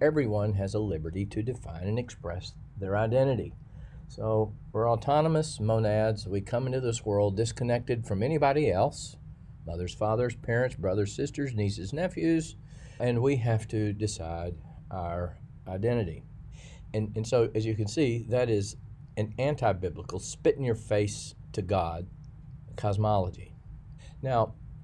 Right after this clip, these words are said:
to get at a biblical cosmology related to law, I said we have to appreciate that there is a person behind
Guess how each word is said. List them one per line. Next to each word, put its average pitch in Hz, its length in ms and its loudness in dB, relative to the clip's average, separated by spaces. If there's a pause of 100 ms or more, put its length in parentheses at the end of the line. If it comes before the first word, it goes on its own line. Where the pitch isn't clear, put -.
(140)
to 151 100 -2
get 190 160 0
at 156 140 0
a 107 120 4
biblical 98 920 0
cosmology 90 1000 0
related 90 540 -4
to 90 100 -6
law, 85 480 -6 (520)
I 113 140 0
said 113 480 0 (100)
we 131 200 -2
have 208 320 -6
to 131 140 2
appreciate 98 880 -4 (880)
that 117 300 0
there 127 180 4
is 117 260 0
a 113 120 4 (140)
person - 800 -4 (680)
behind 95 560 0